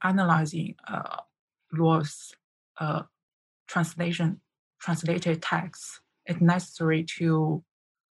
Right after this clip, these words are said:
uh, put, uh, to, to know some historical background of China at that time, and, uh, in order to put, uh, Luo's practice into its historical, uh, context. So there's two, uh, things I want to wa-,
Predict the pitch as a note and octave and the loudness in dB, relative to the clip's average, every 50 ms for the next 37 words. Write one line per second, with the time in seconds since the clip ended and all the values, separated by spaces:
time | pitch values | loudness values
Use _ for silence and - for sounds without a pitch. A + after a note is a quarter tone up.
0 | _ _ _ _ - - D#3+ D3+ - - - - _ _ _ _ _ _ - - | _ _ _ _ -4 -2 -2 -2 -4 -6 -10 -16 _ _ _ _ _ _ -8 -6
1 | F#3 F3+ E3 - - - F3 - - - - F#3+ F3 F3+ - - - F#3+ F3+ F#3 | -6 -4 -6 -8 -10 -10 -10 -10 -10 -8 -4 -2 -2 -2 -4 -6 -2 0 2 2
2 | F#3 F#3 - F3+ F3+ F3+ F3 E3 - - D#3+ - - - E3 F3 F#3 F#3 - E3 | 2 2 0 0 2 2 2 2 2 0 -2 -2 -2 0 2 2 2 2 0 -2
3 | D#3+ E3 E3 D#3 D3+ - E3 D#3 D#3 D#3 D#3 D#3+ D3+ D3 E3 - - - E3+ E3 | 0 0 0 0 0 0 0 2 2 2 2 2 0 0 -2 -4 -4 -2 0 0
4 | D#3+ D3 D3+ D3+ E3 - - D#3+ D#3+ D#3+ - - D#3+ D3+ D3+ D3 D3 _ _ _ | 2 2 0 -2 -2 -4 -6 -6 -6 -4 -4 -4 -2 -2 -2 -4 -6 _ _ _
5 | _ - _ _ - - E3 D#3+ D#3 D3 - - F#2 - - - E3 E3+ F3 F3+ | _ -20 _ _ -6 -2 0 2 2 2 0 -2 -4 -6 -4 0 2 4 6 6
6 | F#3 F#3+ F#3 F3 E3+ - - F3 E3 E3 - - F3 E3 E3 - - E3 E3 E3 | 6 4 4 2 -2 -2 -2 -4 -4 -4 -4 -4 -4 -4 -2 -2 -2 0 2 4
7 | D#3+ E3+ E3+ F3 E3+ - _ - E3+ E3 E3 E3 - E3 D#3+ D#3+ - E3+ E3 D#3+ | 6 6 6 6 4 0 _ -4 -4 -4 -4 -4 -4 -6 -6 -4 -4 -2 -2 -2
8 | D#3+ - E3 D#3+ D#3+ - - - E3 - - E3 F3 F#3 F3+ E3+ - D#3+ D#3 D3+ | -2 -2 -2 -4 -4 -6 -8 -10 -6 -2 0 2 2 2 2 2 0 -2 -2 -2
9 | - _ - - - - - - - - _ _ _ _ - - E3 E3 D#3+ - | -6 _ -20 -20 -20 -20 -20 -20 -20 -20 _ _ _ _ -8 -4 -2 0 0 0
10 | - - - G3 F#3 F#3+ - - - - - - - - - - - - - _ | 0 0 0 2 2 2 2 2 0 0 -2 -4 -10 -18 -20 -20 -20 -20 -20 _
11 | _ _ - G3+ F3 F#3 F#3 F#3+ G3 - - - - A#3 A#3 A3+ G#3+ F#3+ E3+ E3 | _ _ -4 -2 0 2 2 2 0 -2 -6 -6 -2 2 2 4 4 4 4 2
12 | E3 - - _ _ _ _ - E3+ D#3 - - - - _ _ _ _ _ _ | 0 -2 -6 _ _ _ _ -2 0 0 0 0 -4 -8 _ _ _ _ _ _
13 | _ _ _ _ _ _ - - - E3+ E3 E3 D3+ - - E3 D#3+ D#3+ F3 F3+ | _ _ _ _ _ _ -10 -4 0 0 2 2 0 -2 -2 0 2 4 4 4
14 | F#3 F#3 - F3 E3 E3+ - - | 4 2 2 2 2 2 2 0